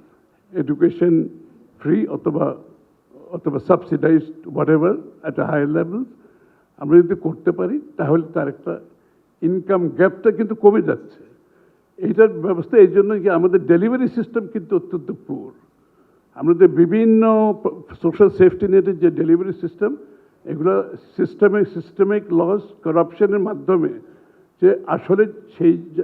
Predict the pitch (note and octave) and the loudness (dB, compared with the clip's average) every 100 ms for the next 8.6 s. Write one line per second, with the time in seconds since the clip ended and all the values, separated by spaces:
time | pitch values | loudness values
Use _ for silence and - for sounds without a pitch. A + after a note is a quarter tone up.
0 | - C#3+ D#3 F3 F3+ - B3+ G#3 - E3 | -8 -8 -4 -4 -4 -8 -8 -6 -6 -8
1 | C3+ E3+ E3 E3+ E3+ E3 - A#2+ B2 B2 | -4 0 0 0 -6 -6 -10 -16 -18 -20
2 | _ _ _ _ _ _ - E3+ A3 G#3+ | _ _ _ _ _ _ -6 2 4 6
3 | G#3 G3+ G#3 B3 E3 G3+ - G#3+ G#3 G#3 | 6 4 -4 -2 -2 -2 -2 -2 -2 -4
4 | D#3 F#3+ F3 F3 G3+ G3 G3 - - E3+ | -2 0 0 -2 -2 -2 -2 -4 0 0
5 | C3+ - - - F2+ F#2+ _ _ F2 F2 | 0 -8 -12 -20 -20 _ _ _ -20 _
6 | C#3 F3 - - _ G#2+ _ _ G2 _ | -12 -10 -10 -16 _ -20 _ _ -20 _
7 | _ _ _ _ _ _ _ _ _ _ | _ _ _ _ _ _ _ _ _ _
8 | F#3 E3 F#3+ G#3 A3 | -6 2 2 4 0